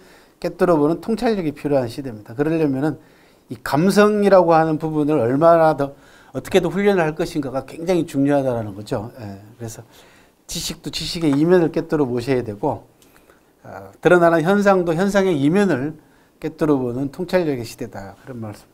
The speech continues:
드리고 싶고, 리더십도, 에, 지금까지 쭉 발전해온 리더십 이론을 놓고 보면은 리더들에게 요구하는 것들, 어, 뭐냐 그러면은 옛날에는 주로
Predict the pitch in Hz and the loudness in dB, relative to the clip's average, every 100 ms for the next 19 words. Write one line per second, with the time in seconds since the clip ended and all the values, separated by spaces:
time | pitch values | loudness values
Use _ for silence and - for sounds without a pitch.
0 | _ _ - - _ _ _ 139 135 120 | _ _ -20 -20 _ _ _ -4 -2 -4
1 | - 147 139 220 220 185 - - 190 208 | -2 0 2 4 6 4 0 -2 2 2
2 | 208 196 - 139 123 123 113 - - 185 | 2 -2 -6 -6 -6 -6 -10 -16 -10 -8
3 | 185 160 160 - - 175 - 151 156 196 | -6 -8 -10 -14 -12 -12 0 0 4 4
4 | 180 170 151 175 175 151 135 156 156 139 | 6 6 4 2 0 0 0 2 2 0
5 | 135 131 123 123 120 160 110 - - _ | -4 -6 -6 -6 -4 -6 -8 -16 -20 _
6 | _ _ - 160 180 165 147 131 156 120 | _ _ -8 0 2 2 0 0 -2 -4
7 | 131 147 147 147 127 - 110 107 143 156 | 2 2 4 0 -4 -8 -10 -10 -12 -18
8 | 135 113 101 101 _ _ _ 131 123 143 | -14 -12 -12 -16 _ _ _ -6 -2 0
9 | 120 113 110 127 120 117 139 143 131 131 | -2 -4 -6 -6 -8 -2 2 2 2 -2
10 | 143 120 - _ _ _ _ _ _ _ | -4 -6 -16 _ _ _ _ _ _ _
11 | - 165 156 143 - | -2 4 4 4 -4